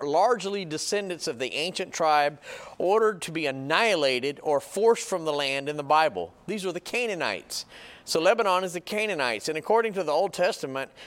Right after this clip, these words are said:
they occupied the Jewish promised land, and they were conquered by the invading Israelites. But the Israelites didn't do what they were supposed to do. They didn't actually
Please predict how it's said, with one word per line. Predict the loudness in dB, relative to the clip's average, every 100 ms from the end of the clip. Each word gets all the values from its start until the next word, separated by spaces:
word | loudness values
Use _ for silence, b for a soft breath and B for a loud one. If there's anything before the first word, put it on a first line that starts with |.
| B
they | 2 6
occupied | 6 4 0 0 2 2 0
the | -6
Jewish | -6 -4 -4 -4
promised | -2 0 0 -6 -4
land, | -2 -2 -2 -4 -8 -14 B B B
and | 2 2 2
they | 2
were | 2
conquered | -2 -2 -2 -2 -4
by | 0 0
the | -2
invading | -4 -2 -2 -2 -6
Israelites. | -6 -4 -2 -2 -4 -10 -8
But | -6 -6
the | -4
Israelites | -2 0 0 -2
didn't | -4 -4 -6
do | -6
what | -6
they | -6
were | -8
supposed | -4 -2 -2
to | -6
do. | -8 -4
They | -2 -2
didn't | -2 -4
actually | -6 -6 -6 -8